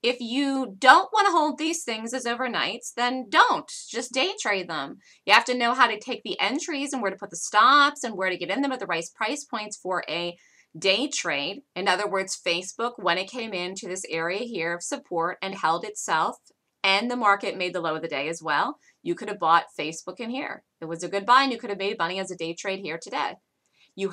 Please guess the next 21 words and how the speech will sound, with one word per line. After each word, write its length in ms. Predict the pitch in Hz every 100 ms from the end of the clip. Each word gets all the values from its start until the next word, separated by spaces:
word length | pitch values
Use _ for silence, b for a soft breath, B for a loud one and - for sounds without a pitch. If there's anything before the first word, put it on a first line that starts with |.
| -
have 380 | 202 190 208 220
to 160 | - 208
know 520 | 185 180 185 190 165
where 280 | 156 165 165
to 140 | -
take 220 | - 196 185
the 120 | 202
entry. 540 | 226 247 - - - _ _ _ _
Facebook 380 | - 233 - 254
has 180 | 277 247
already 280 | 247 247 262
rallied 500 | 233 226 226 233 202
more 160 | 226
than 140 | 226 240
a 40 |
dollar 360 | 233 202 196 202
here 160 | 208 185
today 480 | - 247 196 175 196
from 160 | 202 180
where 160 | 180
it 100 | 180